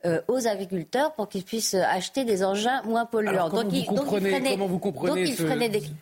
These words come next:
Speaker 1: eh ben, tout, la règle habituelle, je suis leur chef, donc je les suis. Ça
Speaker 2: D'accord.
Speaker 1: veut dire que, voyant ces troupes prêtes à continuer à en découdre,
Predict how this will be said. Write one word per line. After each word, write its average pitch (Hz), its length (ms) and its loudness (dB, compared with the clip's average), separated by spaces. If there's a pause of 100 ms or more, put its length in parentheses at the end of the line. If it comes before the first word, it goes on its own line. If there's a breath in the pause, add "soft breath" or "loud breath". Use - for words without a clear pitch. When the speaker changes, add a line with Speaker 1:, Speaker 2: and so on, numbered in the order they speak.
Speaker 1:
eh 220 80 2
ben, 208 200 0 (100)
tout, 226 160 -8 (380)
la 180 380 0
règle 233 220 0
habituelle, 208 580 -2
je 190 160 0
suis 202 220 -2
leur 185 180 0
chef, 269 300 -2
donc 220 160 0
je 196 100 -2
les 190 160 2
suis. 156 300 -6 (520 soft breath)
Ça 131 100 0
Speaker 2:
D'accord. 208 100 4
Speaker 1:
veut 208 100 2
dire 208 240 0
que, - 80 -4
voyant 208 520 2
ces 240 240 2
troupes - 420 -4 (420 loud breath)
prêtes 262 260 0
à 190 80 0
continuer 220 480 0
à 196 100 2
en 175 80 0
découdre, 220 500 -2